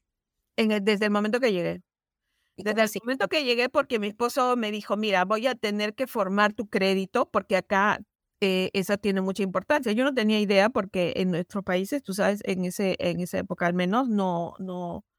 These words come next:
Speaker 2: No hay
Speaker 1: eso
Speaker 2: importancia.
Speaker 1: no era muy importante.
Speaker 2: Claro.
Speaker 1: O sea, no se practicaba eso, ¿no? Entonces, cuando me dijo, "Voy a tener que formar tu crédito", yo le dije, "Bueno", o sea, como,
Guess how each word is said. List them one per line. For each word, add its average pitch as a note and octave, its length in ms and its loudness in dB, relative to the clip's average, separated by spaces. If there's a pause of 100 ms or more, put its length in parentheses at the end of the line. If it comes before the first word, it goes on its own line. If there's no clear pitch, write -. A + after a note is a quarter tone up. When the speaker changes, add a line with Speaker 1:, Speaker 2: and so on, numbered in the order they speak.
(240)
Speaker 2:
No F3 120 -4
hay F3 160 0
Speaker 1:
eso C4 220 0
Speaker 2:
importancia. - 0 -
Speaker 1:
no B3+ 120 2
era B3+ 160 2
muy A#3 240 0
importante. F#3 760 0 (400)
Speaker 2:
Claro. - 160 -8
Speaker 1:
O F#3 80 -6
sea, - 20 -2
no G#3 160 0
se B3+ 120 2
practicaba F#3 840 0
eso, F3 240 -4
¿no? F#3+ 220 -8 (360)
Entonces, A3 480 -2 (100)
cuando F#3+ 1000 4 (460)
me G3+ 240 0
dijo, G#3 500 0
"Voy G#3 160 0
a A3 60 0
tener A3+ 160 -2
que A3+ 80 -4
formar G3+ 320 0
tu G3+ 160 -12
crédito", A3 380 -2
yo D4+ 60 2
le A#3 60 0
dije, A3+ 180 -2
"Bueno", C4+ 340 0 (200)
o G#3+ 80 -4
sea, G#3 300 -2 (420)
como, F3+ 320 -2